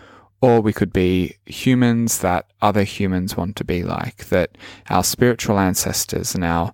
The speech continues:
descendants will be proud of. Not easy things to tackle, but thankfully we've got some time left before the sun comes out to reflect on these things,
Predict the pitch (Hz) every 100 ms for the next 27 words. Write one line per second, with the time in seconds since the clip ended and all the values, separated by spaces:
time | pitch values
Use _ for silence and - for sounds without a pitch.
0 | - - - 107 95 82 82 - 95 92
1 | - - 85 60 50 - - - _ _
2 | _ _ _ _ _ _ _ _ _ _
3 | _ 120 120 127 113 113 104 98 - -
4 | - 98 - - - - _ 95 92 -
5 | _ - 117 107 - 98 87 107 - -
6 | - - - 104 107 - - _ - -
7 | 113 107 - 87 87 87 90 - - -
8 | - - 107 - - 92 95 - - -
9 | 85 78 - 98 95 95 - - 92 87
10 | - - - - - - -